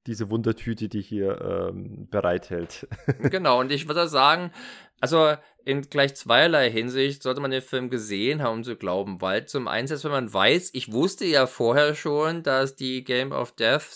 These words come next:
Speaker 2: äh, das Game of Death und seine Fortsetzung, seine Pseudo-Fortsetzung, passend zum Pseudo-Bruce Lee gibt's jetzt auch eine Pseudo-Fortsetzung.
Speaker 1: <laughs>
Speaker 2: Ich wusste, dass die dumm sind und ich war trotzdem erstaunt bis erschüttert,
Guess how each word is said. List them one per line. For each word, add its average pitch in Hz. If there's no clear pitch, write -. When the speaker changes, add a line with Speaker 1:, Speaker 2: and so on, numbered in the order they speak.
Speaker 2:
äh, 113
das -
Game 120
of 117
Death 127
und 117
seine 110
Fortsetzung, 135
seine 110
Pseudo-Fortsetzung, 135
passend 139
zum 127
Pseudo-Bruce 123
Lee 110
gibt's -
jetzt 113
auch 90
eine 113
Pseudo-Fortsetzung. 113
Speaker 1:
<laughs> -
Speaker 2:
Ich 147
wusste, 196
dass 151
die 135
dumm 117
sind 98
und 139
ich 143
war 147
trotzdem 160
erstaunt 123
bis 147
erschüttert, 139